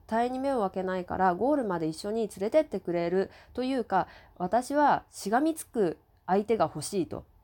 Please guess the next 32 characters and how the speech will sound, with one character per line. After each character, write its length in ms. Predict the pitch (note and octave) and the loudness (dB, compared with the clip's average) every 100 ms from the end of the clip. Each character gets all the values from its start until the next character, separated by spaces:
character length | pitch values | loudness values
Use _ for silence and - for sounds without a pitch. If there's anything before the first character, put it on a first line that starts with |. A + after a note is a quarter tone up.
| _ | _
「し 160 | - A3+ | -8 0
が 120 | D4 | 2
み 160 | D#4+ | 2
つ 80 | E4 | 0
か 120 | E4+ | 0
せ 120 | D#4+ C#4+ | 2 0
て 100 | G#3+ | 0
く 80 | |
れ 100 | G3+ G3+ | 0 2
る 260 | G3+ F3+ | 2 2
生 220 | E3+ A#3+ | 0 0
贄 180 | C4 C4+ | -2 -2
を 80 | B3+ | -2
一 160 | - D#4+ | -2 -2
人 100 | G3+ | 2
出 160 | B3 | 0
し 80 | - | 0
た 120 | C#4 | -2
ら、 340 | B3+ D#4 B3+ - - | 2 2 2 -4 -14
<laughs> 120 | - | -10
お 80 | - | -2
化 140 | A3 | -2
け 120 | - B3+ | 2 0
屋 80 | |
敷 200 | C4 - | 0 -2
入 160 | F#3+ G#3+ | -2 -4
っ 40 | |
て 140 | G#3 F#3+ | -4 -4
も 140 | F#3+ | -2
い 180 | G#3+ G3+ | -2 -2
い 20 | |
よ」 200 | A3+ G4+ | -2 -2